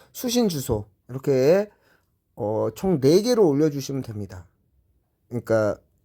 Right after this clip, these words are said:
어, 주소, 아이디, 그다음에 수샤 두 장. 제가 여기 세 가지라고 했는데 수샷을 한꺼번에 이렇게 하면 또 수샷을 한 장, 한 장만 올리셔서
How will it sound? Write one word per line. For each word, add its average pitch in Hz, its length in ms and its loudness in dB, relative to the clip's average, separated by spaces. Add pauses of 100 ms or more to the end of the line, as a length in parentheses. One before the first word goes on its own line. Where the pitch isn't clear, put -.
(100)
어, 98 540 -14
주소, 185 560 2 (120)
아이디, 147 600 -4
그다음에 127 340 -10
수샤 196 380 -4
두 123 140 -10
장. 107 260 -12 (600)
제가 110 200 -10
여기 101 140 -4
세 165 180 -4
가지라고 156 460 -2
했는데 117 220 -8
수샷을 156 520 -4 (400)
한꺼번에 165 520 -2
이렇게 151 300 0
하면 143 220 0
또 143 100 -4
수샷을 175 420 -6
한 202 280 -4
장, 190 240 -4 (580)
한 185 220 -8
장만 170 360 0
올리셔서 113 760 -6